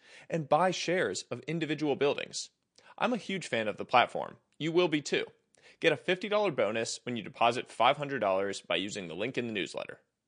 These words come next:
Now, on to today's piece. Dangerous mental errors you don't know you're making. Part two, five cognitive biases and logical fallacies that derail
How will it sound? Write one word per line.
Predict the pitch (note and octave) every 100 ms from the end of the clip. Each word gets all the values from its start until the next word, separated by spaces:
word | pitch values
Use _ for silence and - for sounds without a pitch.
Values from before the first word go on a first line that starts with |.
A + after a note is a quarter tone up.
| _ _ _ _ -
Now, | B2+ F3 G3 - _ _
on | B2+ C#3+
to | C3
today's | - A2+ A2+
piece. | - - - - - _ _ _ _ _ _
Dangerous | A#2+ E3+ F#3+ F#3
mental | B2 A#2+ B2+ A#2+
errors | B2 B2 B2 B2+ - _
you | G#2+
don't | - G#2+ A2 -
know | F#2+
you're | G#2
making. | G2+ D2 - - - _ _ _ _ _
Part | D3 D3
two, | - C#3+ - _ _ _
five | - B2+ C#3 F3
cognitive | - C3 D3 D3+ C3
biases | A#2 A#2+ B2+ C#3 B2+ -
and | G#2
logical | F2+ G2+ B2 B2+
fallacies | - G2+ G2 - F2 F2+ - _
that | E2+ -
derail | A#2 A2+ G2+ F2 F2 E2+